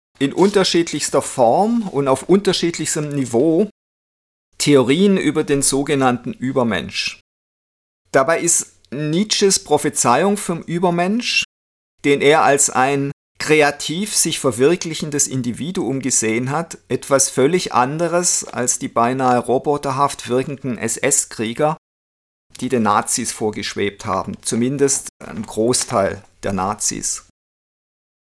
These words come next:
Auch Leuten heutzutage, wie zum Beispiel Klaus Schwab, dem Organisator des Weltwirtschaftsforum in Davos, wird ja auch immer wieder vorgeworfen,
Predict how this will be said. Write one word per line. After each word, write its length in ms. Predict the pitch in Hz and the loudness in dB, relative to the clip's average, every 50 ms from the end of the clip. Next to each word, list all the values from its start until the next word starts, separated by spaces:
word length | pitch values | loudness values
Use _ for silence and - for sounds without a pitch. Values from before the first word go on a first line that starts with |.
| _ _ _ _ _ _ - | _ _ _ _ _ _ 0
Auch 280 | - 156 170 170 - | 2 4 4 4 2
Leuten 580 | 160 131 123 135 160 196 196 - 262 269 262 247 - _ - - - - _ _ _ _ _ _ _ _ - - 113 | 2 4 4 6 4 2 0 -4 -6 -6 -6 -6 -10 _ -20 -20 -20 -20 _ _ _ _ _ _ _ _ -14 -2 2
heutzutage, 880 | 127 127 135 170 - - - 196 196 - 196 170 185 202 208 208 165 | 4 4 4 4 2 -2 -4 -4 -4 -4 -2 0 0 2 0 0 -2
wie 100 | 151 147 | -2 -4
zum 200 | 147 - 151 139 | -4 -4 -4 -2
Beispiel 360 | 127 131 131 131 - - 143 127 | -2 -2 -2 -2 -4 -6 -6 -6
Klaus 420 | - - 131 117 113 117 117 - | -4 -2 0 2 2 2 0 -4
Schwab, 520 | - - - - 98 101 131 196 196 - | -8 -2 0 2 2 2 2 0 -2 -4
dem 140 | - 151 135 | -8 -6 -4
Organisator 880 | - 107 123 117 131 120 123 117 113 - 110 104 110 120 - - 127 127 | -2 -2 -2 -2 -2 -4 -4 -4 -4 -2 0 0 0 -2 -2 -4 -6 -4
des 220 | 117 123 113 - - | -4 -4 -6 -4 0
Weltwirtschaftsforum 1080 | 113 110 113 - - 139 - - - 160 139 - - - - 143 127 120 135 127 120 | 0 0 0 0 -4 -6 -6 -4 -6 -6 -6 -6 -10 -10 -8 -8 -6 -4 -4 -6 -4
in 140 | - 120 107 | -6 -4 -2
Davos, 680 | 110 101 98 92 98 107 131 185 202 - - - - - _ _ _ _ _ _ _ _ _ _ _ _ _ | -2 -2 -2 -2 -4 -4 -2 -2 -2 0 -2 -2 -4 -8 _ _ _ _ _ _ _ _ _ _ _ _ _
wird 260 | - 135 143 139 - | 2 2 2 2 2
ja 140 | 147 113 - | 0 2 4
auch 280 | 101 123 160 185 - - - | 4 4 4 2 0 -4 -6
immer 360 | - 156 165 175 180 165 143 | -6 -2 0 0 0 0 -2
wieder 480 | 143 147 160 180 170 170 170 - - - | -4 -4 0 2 2 4 2 0 -4 -8
vorgeworfen, 1160 | - - - - 151 127 131 151 156 180 165 156 165 160 165 175 185 190 - 208 196 208 214 | -14 -14 -4 0 2 4 4 4 2 0 -2 0 0 0 0 0 -2 -2 -4 -4 -4 -6 -6